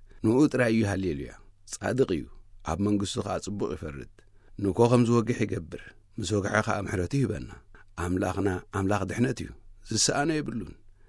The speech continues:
ቃሉ ሓቂ፣ ነገራቱ ኸዓ ዝእመን ይብል። ንሎሚ ጥቀ ክቡር ኣባ ንጉሴ ዝመረጹልና ወንጌል ካብ ወንጌል ማርቆስ ምዕራፍ ኣርባዕተ ካብ ፍቕዲ ሰላሳን ሓሙሽተን ክሳብ ኣርባዓን ሓደን ኮይኑ ኸም ዝስዕብ እዩ።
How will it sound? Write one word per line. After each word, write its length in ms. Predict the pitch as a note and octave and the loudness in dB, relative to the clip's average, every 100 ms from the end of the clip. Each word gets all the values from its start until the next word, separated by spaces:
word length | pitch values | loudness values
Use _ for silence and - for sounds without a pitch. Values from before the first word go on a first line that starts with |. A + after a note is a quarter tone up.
| - | -10
ቃሉ 280 | - E2+ F2 G2+ | -6 0 2 2
ሓቂ፣ 280 | - F2+ - F2 - - - | 0 -6 -6 -10 -12 -16 -6
ነገራቱ 380 | F#2 G#2+ F2+ A2+ | -4 -2 -4 -6
ኸዓ 140 | - B2 | -4 -4
ዝእመን 360 | G2+ G#2 G2+ | -2 0 0
ይብል። 280 | F#2 C#2 - - - - - - - - | -2 -4 -12 -16 -20 -20 -20 -20 -16 -4
ንሎሚ 300 | A2+ A#2 A#2 | 4 6 6
ጥቀ 180 | A#2 - | 4 0
ክቡር 280 | A#2+ A#2+ A2 | -2 2 4
ኣባ 160 | G2+ G#2 | 4 2
ንጉሴ 260 | G#2 G2 F2+ G#2 | 0 0 -2 -2
ዝመረጹልና 540 | G2 G2+ F#2+ G2 G2 | 0 0 0 -2 0
ወንጌል 340 | G2 F#2 F#2+ G#2 | 0 0 -2 -4
ካብ 220 | - F#2 | -2 0
ወንጌል 300 | G2+ G2+ A#2+ | 0 2 0
ማርቆስ 440 | A2+ G#2+ - G2 F2 | 0 -2 -6 -6 -6
ምዕራፍ 300 | G2 F#2+ G2 | -4 -4 -2
ኣርባዕተ 400 | G2 G2 F2 F2+ F2 F#2+ - - | -4 -4 -4 -4 -6 -6 -10 -10
ካብ 140 | F#2 | -8
ፍቕዲ 180 | E2+ F2 | -8 -6
ሰላሳን 380 | F#2+ F#2 A#2 C3 | -2 -2 -2 -2
ሓሙሽተን 420 | G#2 F2+ F#2 E2 | -2 -4 -4 -6
ክሳብ 280 | - G2+ G#2+ | -6 -6 -6
ኣርባዓን 360 | F#2+ F#2 G2 F2+ | -6 -6 -6 -6
ሓደን 260 | F2 F2 | -6 -8
ኮይኑ 220 | - F2+ E2+ | -6 -8 -6
ኸም 160 | F#2 | -6
ዝስዕብ 300 | A#2+ - E2 | -6 -4 -6
እዩ። 100 | C2+ | -8